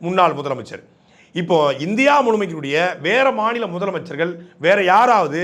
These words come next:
தங்களுடைய தொகுதிகளுக்கு மறுசீரமைப்பு செய்யப்படணும், நியாயமான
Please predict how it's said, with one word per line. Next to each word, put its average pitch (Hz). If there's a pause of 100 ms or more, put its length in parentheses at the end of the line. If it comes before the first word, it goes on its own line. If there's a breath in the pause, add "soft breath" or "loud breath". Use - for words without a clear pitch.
(340 loud breath)
தங்களுடைய 220
தொகுதிகளுக்கு 202
மறுசீரமைப்பு 196
செய்யப்படணும், 170 (460 loud breath)
நியாயமான 208